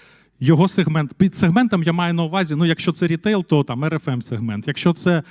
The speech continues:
банк, у вас своя сегментація клієнтів, не буду р-, р-, р-, розкривати, бо як ляпну, потім скажете, що це за банк.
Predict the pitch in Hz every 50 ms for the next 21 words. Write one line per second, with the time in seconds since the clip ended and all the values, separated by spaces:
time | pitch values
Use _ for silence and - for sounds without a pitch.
0 | - - - _ - 139 190 208 208 - - 151 160 147 - - 175 170 160 156
1 | 139 - - 131 123 135 135 123 131 123 - - 120 - 139 135 151 151 120 -
2 | 110 104 123 127 131 127 123 120 117 110 110 117 127 135 127 131 135 131 127 131
3 | 147 139 143 143 139 - - 151 147 180 196 - 139 120 117 127 131 135 - 156
4 | 165 170 - 143 123 - 131 - 135 123 - - 131 120 123 117 - 123 104 -
5 | - 113 - 120 107 113 107 98 87 87 92 -